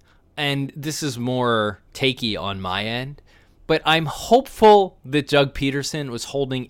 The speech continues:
a little back from the playbook over the last two weeks,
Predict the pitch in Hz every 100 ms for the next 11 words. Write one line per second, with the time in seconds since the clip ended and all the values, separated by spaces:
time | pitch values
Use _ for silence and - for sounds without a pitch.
0 | - 127 113 117 127 143 110 104 104 110
1 | - _ _ - 127 117 113 - 107 104
2 | 107 117 - 117 110 104 104 107 104 -
3 | - 113 107 104 - -